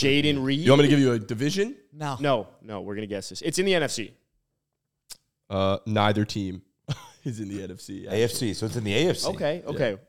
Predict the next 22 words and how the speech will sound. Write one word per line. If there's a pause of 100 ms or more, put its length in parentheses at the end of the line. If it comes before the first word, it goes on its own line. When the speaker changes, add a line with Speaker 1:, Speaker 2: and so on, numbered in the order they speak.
Speaker 2:
A
F
C.
Speaker 4:
Nice,
Speaker 1:
Process
of
Speaker 4:
dude.
Speaker 1:
elimina-,
Speaker 4:
Nice.
Speaker 2:
Yep,
that's, (220)
Speaker 1:
elimination.
Speaker 2:
yeah,
that's
how
it
works.
Who (180)
did
we
Speaker 1:
Elimination. (180)
Speaker 2:
miss?